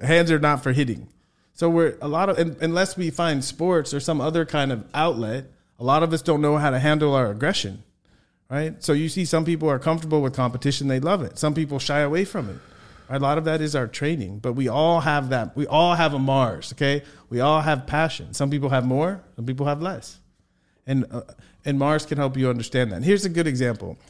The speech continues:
In relationship astrology, one of the first things to look for is Mars. Because a relationship is you have two people trying to do something together, and they need to be equals on some level,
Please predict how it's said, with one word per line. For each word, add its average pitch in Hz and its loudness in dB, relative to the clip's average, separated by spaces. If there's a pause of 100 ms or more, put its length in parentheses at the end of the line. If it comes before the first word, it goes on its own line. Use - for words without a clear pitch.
(200)
In 156 0
relationship 151 2
astrology, 98 -6
one 143 -2
of 147 0
the 117 -2
first 175 0
things 170 -2
to 143 -6
look 156 0
for 123 -2
is 101 -4
Mars. 113 -4 (540)
Because 156 0
a 156 0
relationship 185 2
is 165 0
you 156 6
have 139 4
two 196 2
people 160 2
trying 151 2
to 143 2
do 139 0
something 131 0
together, 110 -4 (300)
and 139 0
they 151 4
need 170 0
to 170 -4
be 151 -2 (100)
equals 156 0
on 131 2
some 139 0
level, 120 -4